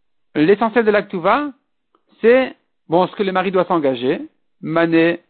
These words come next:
mataim, un mané pour une veuve, un mané pour un ma-, le mariage, pour un deuxième mariage, en fait, de la femme, ou bien deux manés qu'on appelle mataim deux cent douze pour une vierge, pour une betula.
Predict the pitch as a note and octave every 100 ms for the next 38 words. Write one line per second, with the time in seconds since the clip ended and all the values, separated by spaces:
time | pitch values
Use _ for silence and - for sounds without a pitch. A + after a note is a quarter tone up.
0 | _ _ _ - C#3+ C#3+ D3 D#3 F3 F#3
1 | _ D#3 E3+ E3+ F3 D#3 D3 C3+ B2+ D3+
2 | E3+ D3+ D3+ _ _ _ _ _ _ _
3 | _ - D#3 F3+ G3+ F#3+ E3 D#3 D#3+ -
4 | D#3+ E3 F#3 F3+ D#3+ D3 - _ - D#3
5 | D#3 E3+ F#3+ E3 D3+ D#3+ D3 C#3+ C#3+ B2+
6 | B2 D3 F#3 G#3+ - _ _ _ - C#3
7 | C3+ - D#3 F#3+ G#3 G3 D3+ C#3 A#3+ A3
8 | F#3+ F#3 F#3 E3 C#3+ D#3 E3 E3+ G3 G3
9 | F3 F3 D#3+ C#3+ F#3+ F#3 - _ _ _
10 | _ - D#3+ F3 D3+ F#3+ G3+ G3 F3 E3
11 | D#3+ D#3 C#3 D3+